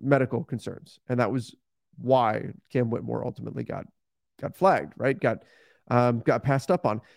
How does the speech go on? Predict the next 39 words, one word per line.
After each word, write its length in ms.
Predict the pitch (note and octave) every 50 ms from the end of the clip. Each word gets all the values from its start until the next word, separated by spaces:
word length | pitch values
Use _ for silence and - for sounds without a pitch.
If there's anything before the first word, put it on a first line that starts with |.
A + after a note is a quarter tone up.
| _ _ _ _ _ _ _ _ _ _ _ _ -
When 320 | E3+ F3 G3 G3 F#3 - - - _ _ _ -
it 80 | - G3+
would 180 | A3+ B3+ A3
be 100 | A#3 C#4
one 340 | B3 F3 E3+ F#3+ G#3 A3 G3+
thing 340 | D#3+ D#3 C3+ C3 C3 C3 -
if, 420 | - D3 C#3+ C#3 C3+ C3+ B2+ - - - - _ _ _ _ _ -
let's 260 | - C#3+ D#3 D#3+ -
say, 160 | - F3+ F3 D#3+
the 140 | C#3 C3+
Lakers 520 | B2 B2 C3 C3+ B2+ - C#3+ C3 C3 A#2 -
had 400 | C3+ B2 B2 A#2+ A#2+ A#2 A#2 - _ _ _ _ _ _ _ _ -
the 200 | C3 B2 B2+ B2
seventh 600 | - - - - D3 C#3 A#2+ D3 C#3 - - -
pick 320 | - A2 A2 - _ - _ _ _ _ _ _ _ _ _ _ _ -
and 260 | C3+ C3+ B2 - -
Cam 320 | - D3+ D3 D3+ D#3 D3+
Whitmore 460 | C#3 C#3 D#3 - - C#3 C#3+ C#3 C3+
was 220 | C3 B2 A#2 A#2 -
clearly 600 | - - - C#3 D3+ E3+ F#3 F3 C#3 A#2+ A2+ A#2
on 180 | A2+ A#2 B2
everybody's 560 | C3+ C#3+ C#3+ D3 E3 D#3 C#3+ D3+ C#3 C3+ A#2+ G#2+
boards, 460 | - B2 A#2 A2+ A2+ A2 - - - _ _ _ _ _ _ _ -
the 160 | B2+ C#3 B2+
fourth 480 | - - - - D3 D3+ C#3 - - -
pick, 300 | B2 - - - _ -
say, 260 | - - F2 F2+ - _ _ _ _ _ _ _ _ -
the 80 | - C3
fourth 280 | B2+ - D3 C#3+ C#3 -
pick, 160 | B2 G#2 -
and 120 | C3 C3
he 80 | C3 B2+
slid, 600 | B2 - - - A#2+ B2 B2+ A#2+ A#2 A#2+ A#2 - _ _ _ _ _ -
and 120 | C3+ C3+ C3+
he's 180 | B2 A#2 -
sitting 280 | - E3+ D#3+ D3+ D3 C#3
there 180 | C3+ C3 C3
at 100 | B2+ A#2+
seven, 380 | - - C#3 C3+ B2+ A#2+ B2 A2